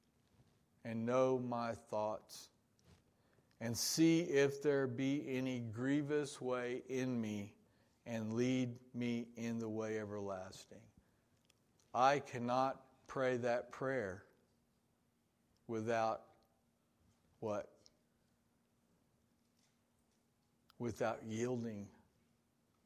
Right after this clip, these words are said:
without recognizing his lordship. None of us can. That's why that is so very special, direct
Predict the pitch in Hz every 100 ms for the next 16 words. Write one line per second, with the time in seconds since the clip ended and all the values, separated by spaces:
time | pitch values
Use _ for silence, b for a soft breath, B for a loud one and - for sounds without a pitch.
0 | _ _ _ _ 120 107 113 107 117 120
1 | 127 117 120 117 113 107 110 101 - 107
2 | 110 95 - 110 107 - _ _ _ _
3 | _ _ _ _ _ _ _ _ _ _
4 | _ - 110 120 113 113 107 - 127 123
5 | 120 113 107 - _ _ _ _ _ _
6 | _ _ _ _ _ _ _ _ 120 107
7 | 135 123 120 117 117 113 107 95 - 123
8 | 117 113 110 107 104 107 104 - - 104
9 | 95 - 69 - _ _ - 117 117 117